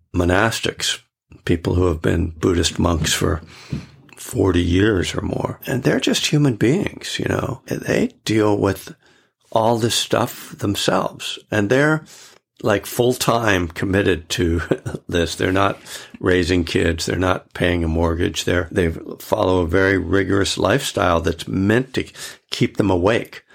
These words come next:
That's meant to keep them out of that grasping state. And yet they all fa-, fall into it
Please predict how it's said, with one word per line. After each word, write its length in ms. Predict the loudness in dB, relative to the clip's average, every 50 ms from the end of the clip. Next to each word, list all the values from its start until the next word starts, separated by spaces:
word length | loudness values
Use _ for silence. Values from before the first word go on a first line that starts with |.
| -20 -20 _ -12
That's 200 | -10 -10 -6 -2
meant 360 | 0 2 4 4 2 0 0
to 80 | -4 -4
keep 340 | -4 -2 -4 -4 -4 -2 -2
them 260 | 0 0 0 0 -2 -2
out 380 | 0 2 2 2 0 -2 -4 -4 -2
of 420 | -2 0 0 0 -2 -4 -8 -12 _ _ _ _ _ -20 -20 _ _ _ _ _ _ _ -18 _
that 280 | -2 0 0 0 -2 -2
grasping 600 | -2 0 0 0 -2 -2 -2 -2 -2 -2 -2 -4
state. 640 | -4 -6 -4 0 0 2 2 0 0 -4 -8 _ _ -20 -20 -20 -20 -20 -20 _ _
And 240 | -4 0 0 2 4
yet 360 | 4 4 2 2 -2 -6 _ _ _ _ _ -20 -20 _ _ _ _
they 220 | -8 0 2 4 4
all 200 | 4 4 2 0
fa-, 320 | 0 -2 -4 -4 -4 -8
fall 340 | -12 -4 -2 0 0 2 2
into 320 | 0 0 -2 -2 -4 -4
it 200 | -4 -4 -6 -8